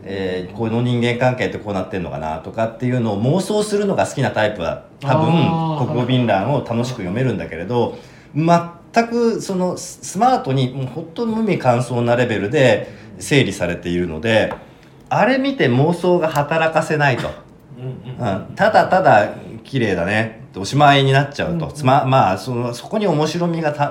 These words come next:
Speaker 1: た-、見出せるかどうかっていうのは、これ完全に個性なので、
Speaker 2: うんうんうんうんうんうんうん。
Speaker 1: まあ、とりあえず国語便覧見とけと僕は指導しますけど、
Speaker 2: うんうんうんうん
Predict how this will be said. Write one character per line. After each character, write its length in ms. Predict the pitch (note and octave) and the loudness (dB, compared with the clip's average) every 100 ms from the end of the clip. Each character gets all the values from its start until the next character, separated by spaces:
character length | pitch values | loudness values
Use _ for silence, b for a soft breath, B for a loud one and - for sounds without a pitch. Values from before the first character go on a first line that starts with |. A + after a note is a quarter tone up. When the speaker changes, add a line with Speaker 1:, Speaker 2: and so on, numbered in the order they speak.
| - | -2
Speaker 1:
た-、 180 | C#3 C#3 - - - - - C3+ | -4 -4 -8 -20 -20 -20 -20 -6
見 200 | C#3 D3+ | -2 2
出 100 | D#3 | 2
せ 140 | - | 2
る 80 | C#3+ | -2
か 140 | F2+ A#2 | -2 -4
ど 140 | G2 | -6
う 40 | |
か 120 | F2 D2 | -6 -10
っ 80 | |
て 80 | - | -10
い 40 | D#2 | -12
う 40 | |
の 80 | D#2 | -12
は、 40 | |
こ 140 | - - | -12 -14
れ 40 | - | -10
完 280 | - F#3+ | -6 -4
全 140 | G#3+ F#3 | -2 -4
に 80 | D#3+ | -4
個 160 | F#3 | -6
性 240 | G3 G#2+ D#2 | -4 -4 -4
な 100 | C2+ | -8
の 140 | - | -8
で、 100 | F2+ | -4
Speaker 2:
う 20 | |
ん 60 | F2 | -2
う 40 | |
ん 20 | |
う 40 | G#2+ | -2
ん 0 | |
う 0 | |
ん 20 | |
う 0 | |
ん 0 | |
う 0 | |
ん 40 | |
う 1700 | C3+ - C3 - - A#2+ G2+ G#2+ G#2 F#2+ F#2+ D#2+ F2 - - - - | -6 -12 -14 -14 -18 -18 -18 -20 -20 -18 -20 -18 -20 -18 -20 -20 -12
ん。 40 | D3+ | -4
Speaker 1:
ま 60 | |
あ、 40 | D3 | -2
と 120 | F#3 | -2
り 80 | C#4+ | -2
あ 40 | |
え 80 | G4 | -4
ず 120 | - | -4
国 300 | F3 D3 D#3+ | -8 -6 -6
語 100 | G3 | -4
便 140 | A#3 B3+ | -2 0
覧 140 | A2 | -2
見 120 | F#2+ C3 | -2 -4
と 120 | G#2+ | -6
け 100 | D2 | -8
と 100 | C#2+ | -10
僕 140 | C#2+ | -10
は 60 | - | -10
指 160 | - - | -8 -10
導 100 | C#2+ | -10
し 100 | C#2+ | -14
ま 100 | - | -14
す 100 | - | -12
け 80 | |
ど、 60 | - | -6
Speaker 2:
う 40 | |
ん 20 | D#2+ | -4
う 20 | |
ん 40 | |
う 20 | |
ん 160 | D#2+ | -4
う 40 | |
ん 20 | C2+ | -8